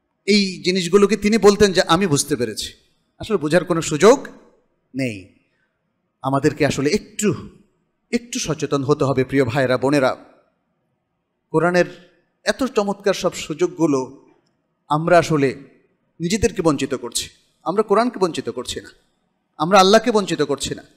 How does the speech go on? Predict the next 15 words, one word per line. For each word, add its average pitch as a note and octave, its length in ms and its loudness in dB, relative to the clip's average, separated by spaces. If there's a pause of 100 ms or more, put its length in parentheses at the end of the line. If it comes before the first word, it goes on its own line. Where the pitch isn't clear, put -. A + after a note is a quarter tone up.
(420)
আমরা F#3+ 280 2
নবী G3+ 200 4
মুহাম্মদ G3+ 300 2
সাল্লাল্লাহু G3+ 200 2
আলাইহি G3 100 0
সাল্লামকে A#3 340 -2
বঞ্চিত F3 300 -4
করছি F3+ 320 -4
না, G2+ 80 -16 (500)
আমরা F#3+ 200 4
ইসলামকে A#3+ 560 4
বঞ্চিত G#3+ 340 4
করছি G3+ 340 0
না। G2+ 140 -10 (960)
কারণ F#3 520 4